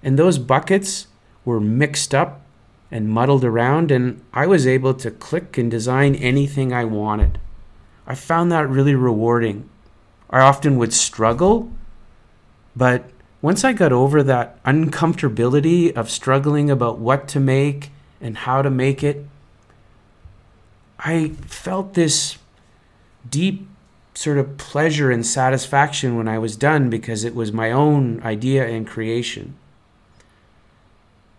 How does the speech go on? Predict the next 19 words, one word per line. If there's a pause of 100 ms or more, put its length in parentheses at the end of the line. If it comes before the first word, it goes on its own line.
(140)
So
my
hope (180)
as
we
push (800)
in
schools (1200)
towards
more
learning
activities
that
emphasize (360)
discovery (360)
and
imagination
and (600)
ultimately